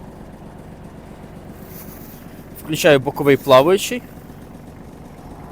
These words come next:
Фреза автоматично вирівнюється. Під яким кутом плаваючий працює. Спробуємо задати максимальну висоту підйому.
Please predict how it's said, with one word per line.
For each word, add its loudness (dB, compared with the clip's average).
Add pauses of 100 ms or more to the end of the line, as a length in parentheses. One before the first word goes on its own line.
(340)
Фреза 2
автоматично -2
вирівнюється. -2 (840)
Під -12
яким -2
кутом -6
плаваючий -2 (480)
працює. -4 (1160)
Спробуємо -4
задати 0
максимальну -4
висоту -8
підйому. -6